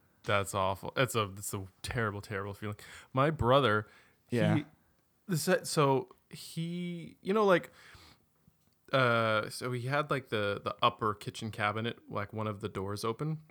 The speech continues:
Speaker 2: Mm-hmm, mm-hmm.
Speaker 1: He's got, and he's got kids, so they're always, like, asking him to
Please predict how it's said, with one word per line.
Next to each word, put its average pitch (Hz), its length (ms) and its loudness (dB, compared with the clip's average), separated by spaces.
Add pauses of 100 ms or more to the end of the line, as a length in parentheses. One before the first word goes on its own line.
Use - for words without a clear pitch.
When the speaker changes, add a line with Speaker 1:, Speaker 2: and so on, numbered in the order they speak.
(120)
Speaker 2:
Mm-hmm, 127 240 2 (200)
mm-hmm. 113 200 0 (260)
Speaker 1:
He's 127 120 -4
got, 160 240 4
and 139 120 0
he's 135 100 0
got 143 180 -2
kids, 104 260 -4
so 107 420 -2
they're 107 160 -4
always, 101 260 -4
like, 104 180 -4
asking 98 340 -4
him 101 160 -6
to 104 180 -4